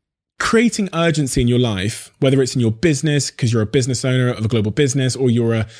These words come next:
sixteen-year-old that's just trying to have a better life, is incredibly important. And by the way, when I talk about this concept of urgency, it's very easy to misunderstand what I'm saying. Uh, being more urgent isn't about being busier or b-, about being more stressed or about being more intense in your life or about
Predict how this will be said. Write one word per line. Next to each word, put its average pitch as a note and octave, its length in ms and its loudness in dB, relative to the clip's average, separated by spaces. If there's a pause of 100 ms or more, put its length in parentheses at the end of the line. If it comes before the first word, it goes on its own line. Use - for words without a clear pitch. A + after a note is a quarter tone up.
(140)
sixteen-year-old C3+ 1040 0
that's A#2 160 -6
just C3+ 160 -2
trying B2 120 -4
to A2+ 60 -4
have B2 120 -2
a A#2 40 0
better A2+ 200 -2
life, G#2 340 -2
is D#3 160 0
incredibly D3 500 0
important. B2 460 0
And C#3+ 80 4
by E3+ 80 4
the D#3+ 80 2
way, B2+ 100 4
when D3+ 140 2
I A3 80 0
talk - 220 -4
about D3+ 380 0
this D3 120 -4
concept A#2+ 500 -2
of A2 80 0
urgency, A2+ 400 0
it's G#2 120 -6
very F3+ 180 2
easy D3 340 2
to A2+ 140 -2
misunderstand G#2+ 580 0
what G2 100 -2
I'm F#2+ 100 -2
saying. G2 480 -4 (120)
Uh, D#3 300 -4
being G#3 240 0
more F#3+ 180 2
urgent D3+ 320 0
isn't D#3 180 2
about D#3+ 380 -2
being C3+ 280 0
busier A2+ 440 0
or A2 280 -2
b-, A#2+ 180 -4
about C3 200 -2
being C3 160 0
more B2 140 0
stressed A#2+ 500 -2
or G#2+ 200 0
about A2 200 -8
being D3 120 2
more D3 140 2
intense C#3 580 0
in A#2+ 40 0
your G#2+ 120 0
life G2+ 260 -4
or B2 60 0
about C3 320 -4